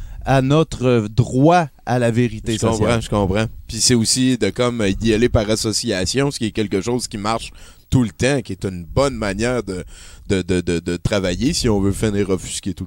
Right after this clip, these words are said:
Speaker 2: le temps, tu sais.
Speaker 1: Exactement. Donc, euh, on peut prendre, euh, l'exemple sur, euh, sur, euh, Richard, hein ? Puis, euh, ça conclut, euh, mes, euh, deux techniques, euh, pour, euh, cette semaine. J'espère que vous en avez appris un peu plus sur, euh, l'offuscation.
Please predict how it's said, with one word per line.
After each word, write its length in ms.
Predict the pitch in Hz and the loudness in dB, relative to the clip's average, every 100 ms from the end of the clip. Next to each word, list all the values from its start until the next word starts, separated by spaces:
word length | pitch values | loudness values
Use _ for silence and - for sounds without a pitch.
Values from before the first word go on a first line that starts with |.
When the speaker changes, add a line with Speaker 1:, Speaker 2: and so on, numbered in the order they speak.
| - | -10
Speaker 2:
le 80 | 92 | -10
temps, 100 | 76 | -8
tu 60 | 78 | -2
sais. 60 | 165 | -2
Speaker 1:
Exactement. 640 | 143 170 175 131 120 110 | 2 0 0 0 0 0
Donc, 320 | 127 160 156 | 2 2 2
euh, 460 | 151 139 139 135 131 | 2 4 4 4 4
on 120 | 139 | 4
peut 120 | 139 | 2
prendre, 280 | - 175 175 | 2 0 4
euh, 240 | 151 131 131 | 4 6 4
l'exemple 600 | 131 165 170 156 127 113 | 4 2 2 2 2 4
sur, 240 | 143 127 | 2 2
euh, 400 | 123 120 117 104 | 4 4 4 2
sur, 160 | 92 117 | 2 0
euh, 340 | 101 98 95 - - - | 0 0 0 -4 -14 -8
Richard, 380 | 104 - 175 233 - | -6 -2 -2 -2 -6
hein ? 100 | 202 - - - - | -8 -6 -12 -14 -10
Puis, 240 | - 147 139 | -4 2 4
euh, 320 | 139 143 139 | 6 6 4
ça 220 | 135 165 | 4 2
conclut, 400 | 190 214 262 311 | 4 2 2 4
euh, 300 | 226 147 143 | 4 4 4
mes, 260 | 139 139 135 | 4 4 4
euh, 300 | 127 123 120 | 4 4 4
deux 340 | 127 220 185 | 2 2 2
techniques, 440 | 135 151 190 233 147 | 2 0 0 -2 0
euh, 300 | 117 117 113 | 2 2 2
pour, 220 | 120 107 | 0 0
euh, 120 | 110 | 0
cette 180 | 98 117 | 0 -2
semaine. 280 | 110 104 135 | -2 -2 -4
J'espère 320 | 127 110 202 196 | -6 -2 -2 0
que 60 | |
vous 180 | 127 107 | -2 -2
en 80 | 107 | -2
avez 300 | 104 131 135 | -2 -2 -2
appris 240 | 98 127 | -2 -4
un 80 | 127 | -2
peu 120 | 110 | -2
plus 200 | 120 180 | 0 -2
sur, 240 | - 117 104 | 0 -2 0
euh, 80 | |
l'offuscation. 680 | 104 104 - - 110 165 | 0 -2 -4 -2 -2 0